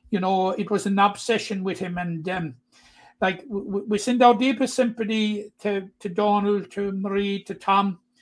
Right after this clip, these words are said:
to Joes, and, and, and, um, and Breed, and all his, all his extended family, as,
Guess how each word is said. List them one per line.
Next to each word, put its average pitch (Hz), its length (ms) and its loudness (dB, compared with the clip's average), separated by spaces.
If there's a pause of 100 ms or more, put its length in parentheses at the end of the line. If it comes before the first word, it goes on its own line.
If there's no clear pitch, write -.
(460)
to - 80 -8
Joes, 202 500 2
and, 190 240 -6
and, 185 480 -6
and, 175 460 -4
um, 175 220 -6 (580)
and 185 220 -2
Breed, 208 360 0
and 180 300 -6 (120)
all 233 280 8
his, 220 260 0 (120)
all 220 300 2
his 220 220 0
extended 208 540 -4
family, 180 400 -4
as, 185 200 -6